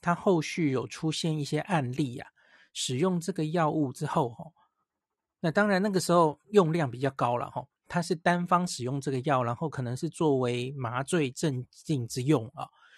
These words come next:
那可是发现这个药，哦，后续出现了血小板减少性的紫斑症，诶，这就严重了，哦。假如一个药跟这个血小板减少的副作用有关，哦，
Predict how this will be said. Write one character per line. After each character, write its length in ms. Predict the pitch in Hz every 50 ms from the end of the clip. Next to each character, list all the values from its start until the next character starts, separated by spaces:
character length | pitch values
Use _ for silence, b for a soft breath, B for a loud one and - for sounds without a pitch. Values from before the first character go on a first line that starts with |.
| B B B B B B _
那 80 | - 156
可 140 | - 156 131
是 180 | 156 185 180
发 320 | 160 - - 170 160 165 160
现 380 | - - - 165 135 139 143 - _
这 120 | - -
个 160 | 160 147 139
药， 220 | 143 160 147 131 120
哦， 200 | 110 131 120 117 _ _ _ _ _
后 200 | - - 160 147
续 200 | - - 170 147
出 240 | - - 165 156
现 240 | 151 - - 165 147
了 80 | 131 123
血 180 | - - 131
小 200 | 113 - 135 156
板 200 | 165 - 143 120
减 240 | 120 - 139 127 156
少 260 | 160 - 139 120 151
性 280 | 143 - - 165 135 123
的 80 | 123 110
紫 260 | - - - 123 127
斑 260 | - 151 143 143 143
症， 320 | - - 170 139 110 98 - _ _ _ _ _ - - - - _ _ _
诶， 80 | 175
这 160 | - - 208 196
就 120 | 180 180
严 200 | 165 147 131 135
重 180 | 143 160 135 113
了， 60 | 110 110
哦。 160 | 127 131 - _ B B B B B B B
假 100 | - -
如 80 | 127 143
一 80 | 151
个 120 | 151 156 156
药 200 | 165 175 160 147
跟 300 | - - 151 143 151 147
这 120 | - - -
个 140 | - 135
血 140 | 127 - 139
小 160 | 123 143 135
板 180 | 127 151 139 127
减 280 | - - 131 123 151 160
少 260 | - - 160 101 - - _ _ _ _ _ _ _ _ _ _ _ _ _
的 120 | 143 135
副 200 | 131 - - 160
作 180 | 147 180 160 156
用 180 | 156 139 127
有 140 | 120 113 - -
关， 380 | - - 147 147 139 143 156 165
哦， 240 | - 139 123 - _